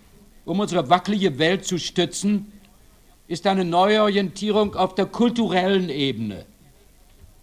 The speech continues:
Ideen sind allmächtig. Die geistige Richtung der Menschheitsentwicklung ist immer durch den Denker und den Künstler maßgeblich beeinflusst worden,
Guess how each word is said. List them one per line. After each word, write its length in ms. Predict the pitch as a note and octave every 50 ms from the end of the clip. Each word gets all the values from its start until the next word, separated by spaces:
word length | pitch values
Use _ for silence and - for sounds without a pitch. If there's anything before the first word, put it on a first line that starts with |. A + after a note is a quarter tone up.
| - _ _ - -
Ideen 500 | E3 E3 C#3+ F#3 G3 G#3 A3+ A3+ A3 G#3
sind 340 | G3+ - G3 F#3 F#3 - -
allmächtig. 800 | D#3+ D3+ D3+ D3+ D3+ C#3+ - - - - A2 - - - - - _ _ _ _ _ _ - _ - _ _ _ _ - _ _ _ _ _ _ _ _
Die 140 | C3+ C#3+ C3+
geistige 500 | E3+ F#3 G3+ G#3+ - - - G#3 F3 -
Richtung 480 | G#3 - - - G3 F#3 F#3+ F#3+ D#3 - -
der 80 | D3+
Menschheitsentwicklung 1200 | C#3+ D3 D#3+ F3 F3 - - E3+ E3 E3 - - E3+ D#3+ C3+ - E3 D#3+ - - E3 E3+ E3 D#3 - - - _ - - _ - - -
ist 180 | E3+ D#3 - -
immer 200 | A3+ A3 G#3+ F#3
durch 200 | F#3+ F3+ F#3+ -
den 160 | D#3 D3+ B2
Denker 360 | D#3 D#3+ E3+ F#3 D#3+ - F3+
und 140 | F3 D#3+ -
den 160 | D#3 D3 C3+
Künstler 480 | - - F#3+ F#3+ F3 - - - D#3+ D3
maßgeblich 680 | C#3+ C#3 D3 D#3 D#3 - - E3+ D#3 D#3+ D3 D3+ - -
beeinflusst 640 | C#3 B2+ - - D3+ D#3+ C#3+ - D#3 D3+ - -
worden, 380 | D3 D3 D3+ D#3 D#3 D#3 D#3